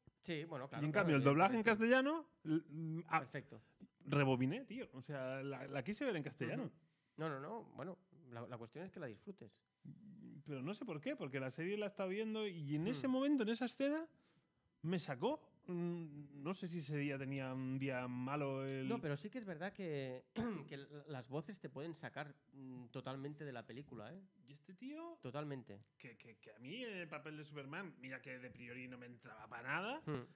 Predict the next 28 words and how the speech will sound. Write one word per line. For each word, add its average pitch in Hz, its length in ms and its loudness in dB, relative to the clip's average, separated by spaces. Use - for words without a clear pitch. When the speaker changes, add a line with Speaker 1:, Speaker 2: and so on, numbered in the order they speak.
Speaker 2:
a 120 80 -16
mí 139 180 -2
ya, 165 200 2
ya 123 120 0
ha 135 60 4
entrado, 135 400 2
ya, 123 240 -4
ya, 123 320 -8
ya 123 120 -10
me 156 80 -6
lo 131 120 -6
creo 170 200 -4
como 123 140 -6
Superman, 117 460 -4
ya, 120 260 -4
ya 127 100 -4
me 170 100 -2
gusta. 135 340 -2
Speaker 1:
No, 170 160 -2
de 131 100 -2
hecho, 139 480 -4
como 117 220 -8
dijo 120 220 -8
Gonzalo, 120 360 -6
el 131 80 -10
Superman 113 400 -8
de 120 60 -6
Albacete. 117 480 -8